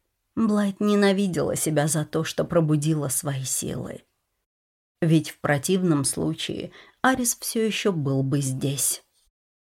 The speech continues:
Они могли бы и дальше жить вместе, быть счастливы, но теперь у нее были только кисть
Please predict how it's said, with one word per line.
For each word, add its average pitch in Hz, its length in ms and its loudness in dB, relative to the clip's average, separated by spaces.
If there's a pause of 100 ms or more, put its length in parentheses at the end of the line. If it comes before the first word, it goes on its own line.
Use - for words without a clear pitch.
(240)
Они 247 240 2
могли 233 300 6
бы 220 180 6
и - 20 4
дальше 226 420 0
жить 151 260 0
вместе, 170 800 2 (220)
быть 156 300 4
счастливы, 160 800 0 (460)
но 180 200 6
теперь 170 480 2
у 160 40 4
нее 165 300 6
были 165 280 4
только 180 360 -2
кисть - 560 -8